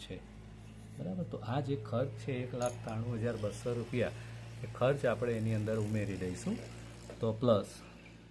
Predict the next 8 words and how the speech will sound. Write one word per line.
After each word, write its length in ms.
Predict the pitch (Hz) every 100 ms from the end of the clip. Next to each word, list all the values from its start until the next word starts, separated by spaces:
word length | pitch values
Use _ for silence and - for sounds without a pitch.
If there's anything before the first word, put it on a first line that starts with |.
| - - - - - - - - - - - - -
ખર્ચા 520 | - 113 107 - 104 98 160 - - - - - - - - - - - - - 120
એક 100 | 123 120
લાખ 180 | 113 110 110 -
ત્રાણું 440 | 113 107 113 110
હજાર 180 | 107 107 104
બસો 280 | 101 - 101 95
રૂપિયા. 400 | 92 104 151 220 - - - - - - _ _ _ _ _ - - _ -
બરાબર? 260 | - 175 185